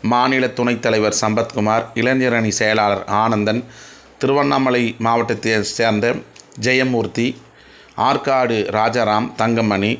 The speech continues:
வாலாஜா நகர ஒன்றிய கிளைக்கழக நிர்வாகிகள் சஞ்சீவி, சித்தார்த்தன், கே பாபு உள்ளிட்ட பல்வேறு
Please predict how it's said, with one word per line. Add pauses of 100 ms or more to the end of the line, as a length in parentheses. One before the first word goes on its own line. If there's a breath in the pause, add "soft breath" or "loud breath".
(120)
வாலாஜா
நகர
ஒன்றிய (260 loud breath)
கிளைக்கழக
நிர்வாகிகள் (340 loud breath)
சஞ்சீவி, (440 loud breath)
சித்தார்த்தன், (380)
கே
பாபு
உள்ளிட்ட (320 loud breath)
பல்வேறு